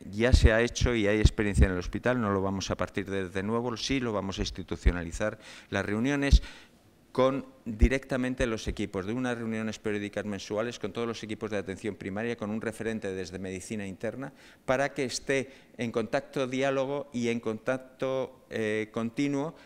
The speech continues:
estableciendo sesiones clínicas sobre los pacientes para orientarlos desde los dos puntos de vista, desde el punto de vista de primaria y desde el punto de vista del hospital. Y cuando los enfermos, por la razón que sea, tengan que ingresar en el hospital, los médicos de primaria acompañan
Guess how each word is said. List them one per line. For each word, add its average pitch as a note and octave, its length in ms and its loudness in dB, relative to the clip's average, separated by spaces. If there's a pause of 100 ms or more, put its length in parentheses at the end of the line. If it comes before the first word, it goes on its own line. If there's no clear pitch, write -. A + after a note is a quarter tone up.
(120)
estableciendo A#2 580 -2
sesiones B2+ 380 -4
clínicas B2 420 -2
sobre G#2+ 240 -2
los G#2 140 -4
pacientes B2 480 2
para G#2+ 220 2
orientarlos A#2+ 640 0 (160)
desde A2 340 -2
los A2 220 -2
dos C3+ 180 -4
puntos G#2 320 -4
de F#2 100 -2
vista, F2+ 280 -4
desde F#2+ 140 -6
el G2+ 80 -6
punto C3 240 -6
de A#2+ 60 -2
vista A2+ 240 -4
de G2+ 100 -2
primaria A#2+ 400 -4
y - 20 0
desde G#2 220 -2
el F#2+ 80 -8
punto G#2+ 240 -4
de G2+ 60 -2
vista F#2 200 -6
del F2+ 120 -4
hospital. E2 400 -6 (240)
Y B2 100 -2
cuando A#2 240 2
los A#2 160 0
enfermos, C#3 420 -2
por A2 160 -2
la G#2+ 100 2
razón B2 440 -6
que A#2 180 -4
sea, G2+ 220 -2
tengan A#2 260 -2
que A2+ 80 -4
ingresar G2+ 460 -4
en F#2 120 -6
el F2+ 120 -4
hospital, A#2 480 -4 (260)
los G#2+ 260 -4
médicos C#3+ 380 -6
de C3 60 -8
primaria B2+ 480 -2
acompañan A#2 720 -2